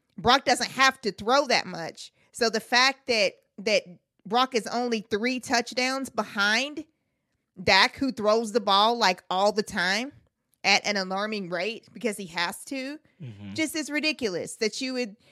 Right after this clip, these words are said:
Speaker 1: literally say with a straight face that he's your unquestionable, you know, M V P. So.
Speaker 2: All right, Mose, what, like, what would be the argument for Brock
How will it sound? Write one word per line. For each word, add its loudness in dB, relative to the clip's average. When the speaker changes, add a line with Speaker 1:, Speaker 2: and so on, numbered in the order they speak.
Speaker 1:
literally -4
say 0
with -8
a -8
straight -4
face 0
that 2
he's -4
your 0
unquestionable, -4
you -8
know, -2
M -4
V -8
P. -14
So. -20
Speaker 2:
All -6
right, 0
Mose, 6
what, 2
like, 4
what 4
would 0
be 2
the 2
argument 2
for -12
Brock 4